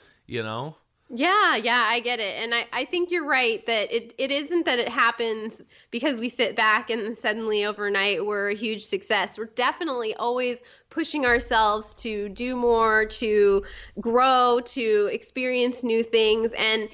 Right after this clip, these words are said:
Speaker 2: it's just so interesting how that culminates in these different amazing experiences that we wanted to have, but we didn't necessarily track onto. We just said, "Well, I need to grow.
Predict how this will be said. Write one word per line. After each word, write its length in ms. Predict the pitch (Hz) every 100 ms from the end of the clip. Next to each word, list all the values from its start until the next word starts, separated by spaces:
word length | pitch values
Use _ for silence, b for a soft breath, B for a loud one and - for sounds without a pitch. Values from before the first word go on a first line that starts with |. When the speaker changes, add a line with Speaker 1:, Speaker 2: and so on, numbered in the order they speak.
| B B
Speaker 2:
it's 160 | 269 -
just 220 | 349 -
so 160 | 349
interesting 640 | - 311 - - 277 233 220
how 600 | 233 233 240 233 226 233 b b b _ _ _ _
that 480 | 214 208 220 247 254 - -
culminates 760 | 311 277 285 220 202 208 - -
in 400 | 208 208 202 202 214
these 340 | 233 233 220 208 -
different 380 | 247 247 247 -
amazing 500 | 226 214 233 226 220
experiences 720 | 220 - 247 247 233 226 208
that 180 | 220 220
we 100 | 240
wanted 400 | 220 262 349 269
to 80 | 262
have, 460 | - 233 220 214 - B -
but 120 | 247
we 120 | 285
didn't 220 | 349 330
necessarily 920 | 320 302 277 311 269 254 240 226 - -
track 500 | - - 233 214 - -
onto. 760 | 208 208 202 190 175 160 160 196
We 100 | 208
just 280 | 220 220
said, 220 | 247 220 226
"Well, 160 | 247 -
I 160 | 285
need 180 | 339 349
to 80 | 277
grow. 600 | 240 240 220 202 196